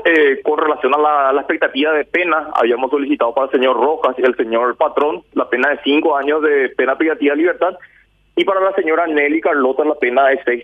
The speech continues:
años, en razón de la cantidad de tipos penales acusados e, e imputados por el Ministerio Público, ya que a la señora,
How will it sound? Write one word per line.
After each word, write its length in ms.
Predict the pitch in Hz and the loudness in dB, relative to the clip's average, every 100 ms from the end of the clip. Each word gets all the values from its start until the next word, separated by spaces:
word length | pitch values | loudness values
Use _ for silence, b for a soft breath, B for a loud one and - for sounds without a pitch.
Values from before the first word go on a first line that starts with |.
| - | -2
años, 320 | 165 147 110 120 | -2 0 -2 0
en 120 | 123 | 0
razón 340 | 123 117 127 | 0 -2 -2
de 60 | 147 | 0
la 120 | 151 | 0
cantidad 420 | 156 156 151 127 | 0 0 0 0
de 100 | 139 | 0
tipos 380 | 135 143 139 156 | 0 -2 -2 -2
penales 520 | - 135 131 151 139 - | 0 0 0 0 0 -2
acusados 720 | 135 - - - 156 160 131 139 | -2 -2 -4 -2 0 2 0 0
e, 240 | 139 123 120 | 0 2 2
e 120 | 123 | 2
imputados 540 | 123 123 104 139 190 156 | 0 -4 -2 0 2 2
por 120 | 156 | 0
el 80 | 151 | 0
Ministerio 340 | 156 143 147 | 0 2 0
Público, 480 | 143 123 139 185 196 B B B _ - | 0 -2 0 -2 -4 B B B _ -2
ya 120 | 131 | 0
que 80 | 147 | 2
a 40 | |
la 100 | 156 | 0
señora, 420 | 160 135 143 151 | 0 2 2 2